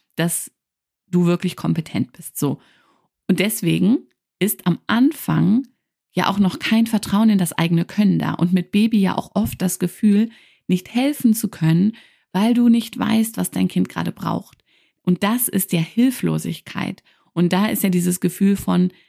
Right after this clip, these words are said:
nicht selbstwirksam sein. Du weißt nicht, was du tun kannst. Und du hast das Gefühl,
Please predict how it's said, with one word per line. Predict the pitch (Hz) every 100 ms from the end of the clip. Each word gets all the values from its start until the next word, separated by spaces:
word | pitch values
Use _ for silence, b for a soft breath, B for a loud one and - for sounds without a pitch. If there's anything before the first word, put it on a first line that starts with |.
| b _
nicht | 185 208 220 - - -
selbstwirksam | 175 175 - - 156 175 160
sein. | 170 165
Du | 175
weißt | 170 202 247 -
nicht, | 190 -
was | 170 175
du | 185
tun | - 226 214
kannst. | - 175 165 233 - b b -
Und |
du | 180 190
hast | 220 220
das | 214
Gefühl, | 202 - 190